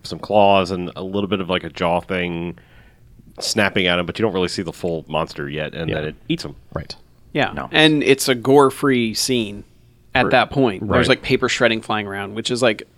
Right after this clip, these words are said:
Speaker 3: they've already said fuck a, at least a few dozen times in this movie. So we're like, "We know it's an R-rated movie, so you don't have to shy away from the violence just yet."
Speaker 2: Yeah,
Speaker 3: So
Speaker 2: but
Speaker 3: it, it plays off as weird.
Speaker 2: Mid nineties, man, was weird for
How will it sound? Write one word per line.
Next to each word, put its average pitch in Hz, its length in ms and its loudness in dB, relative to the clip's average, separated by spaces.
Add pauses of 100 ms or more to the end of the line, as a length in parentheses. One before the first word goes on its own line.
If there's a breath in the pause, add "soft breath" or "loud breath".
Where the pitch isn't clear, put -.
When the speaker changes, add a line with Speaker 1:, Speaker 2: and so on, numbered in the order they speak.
(640)
Speaker 3:
they've 170 180 4
already 190 180 8
said 135 240 2
fuck 120 380 4
a, 110 180 0 (440)
at 127 160 -2
least 156 340 4
a 131 40 -4
few 123 180 0
dozen 113 300 4
times 104 400 -2
in 113 60 -8
this 107 160 -10
movie. 104 120 -4
So 117 100 -8
we're 117 80 -2
like, - 140 -4
"We 185 100 0
know 247 160 6
it's 160 100 2
an 156 80 2
R-rated 131 380 8
movie, 117 320 4
so - 160 -6
you 110 100 0
don't 135 140 2
have 135 120 -2
to 110 200 -2 (600 soft breath)
shy - 260 4
away 120 220 6
from 117 140 -6
the 110 60 -2
violence 101 420 0
just - 240 -10
yet." 101 200 -8
Speaker 2:
Yeah, 147 160 8
Speaker 3:
So 135 80 8
Speaker 2:
but 143 80 8
Speaker 3:
it, 151 160 0
it 165 120 4
plays 180 260 6
off 147 160 2
as 117 120 -2
weird. 107 540 -6
Speaker 2:
Mid 135 360 4
nineties, 139 440 6
man, 98 240 2
was 95 160 0
weird 101 460 2
for 92 420 -2